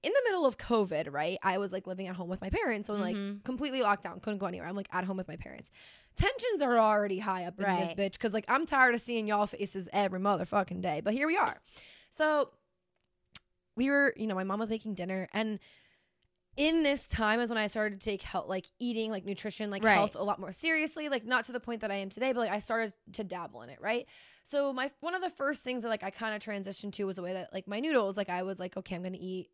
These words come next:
Speaker 1: like, either, like, lentil noodles or, like, like,
Speaker 2: Right.
Speaker 1: veggie noodles, stuff like that, instead of, like, gluten noodles 'cause they hurt my stomach." So I had bought, like, chickpea pasta, okay?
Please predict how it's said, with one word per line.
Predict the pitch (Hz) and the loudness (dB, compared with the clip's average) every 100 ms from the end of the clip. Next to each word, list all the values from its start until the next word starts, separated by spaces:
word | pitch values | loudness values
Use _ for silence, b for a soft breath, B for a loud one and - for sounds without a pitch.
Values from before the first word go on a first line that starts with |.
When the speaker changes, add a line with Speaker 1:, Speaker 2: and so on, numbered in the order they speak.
| - | -8
Speaker 1:
like, | 190 175 170 b b b b b | -4 -4 -6 b b b b b
either, | 185 180 | -8 -6
like, | 175 | -8
lentil | 202 262 269 262 | -4 -4 0 0
noodles | 254 254 247 240 233 226 226 208 | 2 0 0 2 2 2 0 0
or, | 202 | 2
like, | 208 208 180 | 6 6 6
like, | 190 | 4
Speaker 2:
Right. | 240 240 | 2 0
Speaker 1:
veggie | 240 | 0
noodles, | 220 | -2
stuff | - 214 | -2 -4
like | 196 | 4
that, | 202 156 | 4 4
instead | 202 214 | 0 0
of, | 196 185 | 0 2
like, | 196 185 185 - b b b _ | 0 -2 -4 -8 b b b _
gluten | 262 302 202 | -2 -2 -2
noodles | 180 160 - | -4 -6 -10
'cause | - | -12
they | 170 | -10
hurt | 185 208 | -6 -6
my | |
stomach." | 233 339 180 - b b b b b | -4 -4 -6 -10 b b b b b
So | - 269 | -2 4
I | 254 | 6
had | 247 | 6
bought, | 208 220 | 4 2
like, | 214 190 | 2 -4
chickpea | - 233 - 214 | -4 -4 -2 -6
pasta, | 180 175 170 - 123 - | -4 -4 -6 -10 -10 -10
okay? | 180 202 190 | -4 0 0